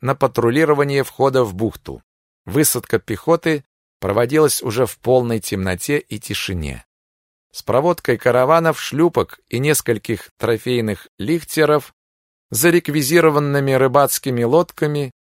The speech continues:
подошедшими от пристани деревушек, расположенных в бухте под управлением матросов с крейсеров, уже успевших освоиться в этих местах за день.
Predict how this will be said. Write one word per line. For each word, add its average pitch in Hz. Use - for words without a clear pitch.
подошедшими 143
от 120
пристани 123
деревушек, 127
расположенных 156
в 98
бухте 160
под 139
управлением 135
матросов 123
с -
крейсеров, 120
уже 139
успевших 160
освоиться 139
в 107
этих 127
местах 107
за 87
день. 69